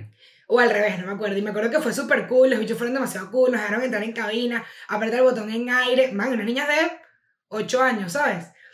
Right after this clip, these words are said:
Y una, como que el intro y donde hacías entrevistas a los niños era en Dinotrópolis. Marico, esta salíamos del colegio temprano para hacer esto, pues. Tipo,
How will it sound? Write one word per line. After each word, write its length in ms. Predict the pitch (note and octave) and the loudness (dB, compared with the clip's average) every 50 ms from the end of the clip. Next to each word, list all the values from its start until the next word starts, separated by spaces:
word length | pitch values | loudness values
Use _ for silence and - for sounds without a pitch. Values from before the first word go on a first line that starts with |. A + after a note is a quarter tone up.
| - - _ _ - | -20 -20 _ _ 0
Y 340 | D#4 D#4+ D#4+ D#4+ E4 E4+ E4 | 2 4 6 6 4 4 2
una, 460 | C#4 C4 C4 C4 C4 C4+ C#4 - - - | 2 2 2 4 4 2 2 0 -2 -4
como 220 | - A#3+ A#3 A3+ | -4 -4 -2 -2
que 240 | G3+ G#3+ A3+ G#3+ A3+ | -2 -4 -4 -4 -4
el 120 | A3 A#3 C4 | -4 -2 -2
intro 460 | D4+ D#4 D4+ C#4 C4+ A3+ B3 C4 C4 | -2 -2 -4 -4 -4 -4 -2 -2 0
y 200 | B3 A#3+ A#3+ A3+ G#3 | 0 0 -2 -4 -4
donde 180 | F#3+ A#3 A#3 G3 | -4 -4 -4 -4
hacías 180 | F3 A#3+ A3+ | -4 -2 -2
entrevistas 540 | C4+ D4 C4+ C4+ B3+ B3 A3+ A3+ C#4 D4 D4+ | -2 -2 -2 -2 -2 -2 -2 -4 -2 -2 -2
a 40 | D4+ | -2
los 80 | C#4+ | -2
niños 360 | D#4 D#4+ D#4 C#4 C#4 C#4+ D4+ D4 - - - - - | -4 -4 -4 -4 -4 -6 -8 -10 -14 -20 -20 -12 -4
era 220 | - C#4+ D4 C#4+ C4+ | 0 2 2 2 2
en 80 | B3+ | 0
Dinotrópolis. 880 | A#3 A#3 A3 G#3+ G3 E3+ B3 A#3+ G3+ F3 F#3 F3+ F3 F3 E3+ E3+ - - _ - - - - | 0 -2 -4 -4 -2 -2 0 0 0 -2 -6 -8 -8 -10 -10 -12 -16 -20 _ -20 -12 -6 -2
Marico, 180 | B3+ D#4+ D#4 C4 | 0 2 2 2
esta 140 | - F4+ | 2 2
salíamos 340 | F4 E4+ D4+ C4+ C4+ D#4 F4+ G4 | 4 4 4 4 4 6 4 4
del 100 | F4 - | 4 4
colegio 240 | C4+ B3+ C4+ E4 | 4 4 4 4
temprano 360 | D#4+ C#4+ B3+ A#3+ B3 B3 C#4 C#4 | 4 4 4 4 2 2 2 2
para 140 | E4 D4 B3 | 2 2 2
hacer 200 | F#3 F#3 A3 A#3 | 2 0 0 0
esto, 260 | A#3 - - F#3+ F3+ | -2 -2 -4 -10 -10
pues. 320 | F3 G3+ F#3+ E3+ E3+ - _ _ _ _ _ _ _ _ _ _ _ _ _ _ _ _ _ _ | -8 -8 -8 -8 -10 -16 _ _ _ _ _ _ _ _ _ _ _ _ _ _ _ _ _ _
Tipo, 460 | - B3+ A#3 F#3 A#3+ A#3+ A#3 G3+ - | -8 -6 -4 0 0 0 0 0 -4